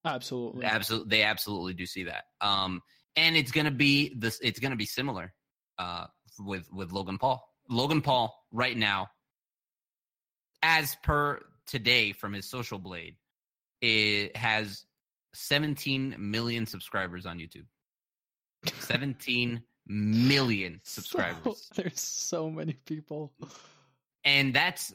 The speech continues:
Speaker 2: and that's probably not as many people as the, as,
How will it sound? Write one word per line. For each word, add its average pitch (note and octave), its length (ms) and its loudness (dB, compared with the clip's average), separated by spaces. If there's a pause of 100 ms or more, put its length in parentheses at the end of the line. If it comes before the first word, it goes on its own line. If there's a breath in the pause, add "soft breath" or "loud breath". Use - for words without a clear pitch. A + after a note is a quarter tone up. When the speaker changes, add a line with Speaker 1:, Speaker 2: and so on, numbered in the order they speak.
Speaker 2:
and C3+ 360 2 (100)
that's D3 280 -2
probably D#3 340 0
not C3 300 2
as A#2+ 180 -4
many A#2+ 180 -2
people A2+ 480 -6 (380 soft breath)
as A2 480 2 (920)
the, A#2 260 -2 (180)
as, A#2 260 2